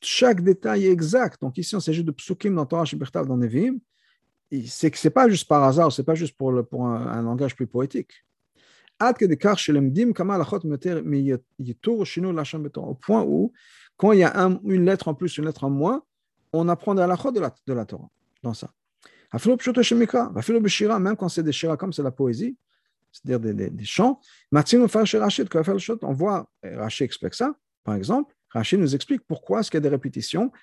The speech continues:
et pourquoi est-ce qu'on change de mot, chaque mot a son importance. Donc on peut pas dire juste c'est pour la poésie, pour le rythme, pour le son de, de, du pasuk, c'est qu'il doit y avoir une raison. על דרך זה יש לומר כאן, donc la même chose ici chez nous. שאין זה כפל לשון בת-, בתוכן שווה לגמרי. C'est pas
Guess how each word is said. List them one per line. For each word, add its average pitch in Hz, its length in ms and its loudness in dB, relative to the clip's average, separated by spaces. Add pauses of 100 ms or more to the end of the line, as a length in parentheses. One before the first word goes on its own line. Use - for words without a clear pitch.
(140)
et 135 40 -20
pourquoi 160 240 -4
est-ce - 100 -4
qu'on 175 60 -2
change 175 240 -4
de 196 80 2
mot, 233 160 0
chaque - 200 -6
mot 156 100 0
a 156 40 0
son 156 160 -4
importance. - 560 -8 (220)
Donc 147 140 0
on 170 40 4
peut 208 140 4
pas 247 60 8
dire 202 140 6
juste 175 240 4
c'est 151 80 2
pour 143 160 2
la 131 100 4
poésie, 135 420 6
pour 127 120 0
le 120 100 6
rythme, 120 340 2
pour 113 160 -8
le 110 80 -4
son 147 320 -2 (400)
de, 120 240 4
de, 117 160 0
du 110 160 -4
pasuk, 226 420 -2
c'est - 160 -8
qu'il 131 160 -4
doit 131 140 6
y - 20 6
avoir 135 140 6
une 120 80 2
raison. 104 240 -6 (1040)
על 110 80 -2
דרך 190 160 8
זה 226 120 2
יש 190 120 -2
לומר 180 220 2
כאן, 147 200 -6
donc 120 160 -6
la 147 60 -2
même 160 80 -2
chose 165 200 -4
ici 147 200 -8
chez - 160 -12
nous. - 80 -12 (1120)
שאין 262 420 4
זה 185 140 8
כפל 180 360 4
לשון 160 260 2
בת-, 131 280 2
בתוכן 135 480 0
שווה 131 280 -2
לגמרי. 107 400 -4
C'est - 260 -8
pas 269 320 2